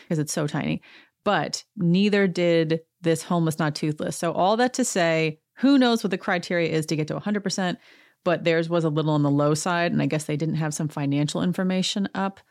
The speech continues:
that other people had up. So take that for what it's worth. The big focus was on Kyle and Mauricio driving together, and the footage made sure to show us how awkward it was, how much silence there was,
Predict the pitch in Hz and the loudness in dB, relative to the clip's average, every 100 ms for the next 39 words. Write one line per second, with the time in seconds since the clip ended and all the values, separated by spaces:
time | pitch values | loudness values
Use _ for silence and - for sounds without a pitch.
0 | _ - 170 - 175 175 - 175 175 170 | _ -4 -4 -2 0 0 -2 -4 -4 -4
1 | 170 160 - 170 165 - - - 156 147 | -2 -4 -2 -2 -4 -4 -10 -2 0 2
2 | 143 147 _ _ _ _ - 180 165 175 | 0 -2 _ _ _ _ -4 -4 -2 -4
3 | 156 160 151 147 151 147 151 - _ _ | -2 -2 -2 -2 -2 -4 -4 -8 _ _
4 | - 220 196 277 262 262 240 247 - 202 | -4 -2 0 0 2 2 4 2 2 0
5 | 202 185 - 180 175 180 175 - - 190 | 2 0 -2 0 2 2 0 -4 -2 0
6 | 214 190 180 175 165 170 - 165 147 147 | 0 2 2 4 4 2 0 -4 -2 0
7 | 143 147 _ _ _ - 170 165 170 175 | 0 -4 _ _ _ -4 0 0 2 0
8 | 160 170 147 180 160 147 147 151 _ 170 | 0 -2 -2 0 2 2 2 0 _ -4
9 | 165 156 156 151 190 185 185 170 - - | 0 2 2 0 -2 2 2 0 -6 -10
10 | _ - 165 180 180 - 208 202 214 190 | _ -6 -2 -2 -2 -2 -2 0 0 0
11 | - 202 156 156 - 165 160 160 - 175 | 0 2 2 -2 -4 -2 -2 -2 0 0
12 | 170 170 165 - 156 143 143 - - 185 | 2 2 0 -2 -2 0 -2 -4 -4 -2
13 | 180 180 - 170 160 156 151 151 - | 0 0 0 0 0 2 2 0 -2